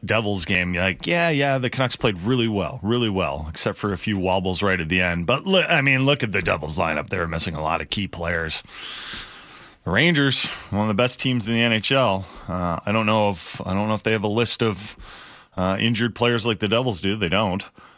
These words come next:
Um, safe to say, Petey is a better player when he plays with really good players. Not that this is rocket science, but Petey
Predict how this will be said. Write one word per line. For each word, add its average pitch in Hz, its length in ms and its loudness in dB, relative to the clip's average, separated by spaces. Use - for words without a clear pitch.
Um, 95 540 0
safe - 320 0
to 131 100 0
say, 123 240 2
Petey 147 480 0
is 117 160 0
a 110 60 0
better 117 300 2
player 135 360 0
when 110 160 2
he 98 80 2
plays 107 440 0
with 98 440 -2
really 90 400 0
good 104 220 0
players. 131 680 0
Not 123 260 2
that 107 120 -4
this 117 200 0
is 87 120 -2
rocket 110 380 0
science, 131 380 -2
but 95 300 -2
Petey 139 400 2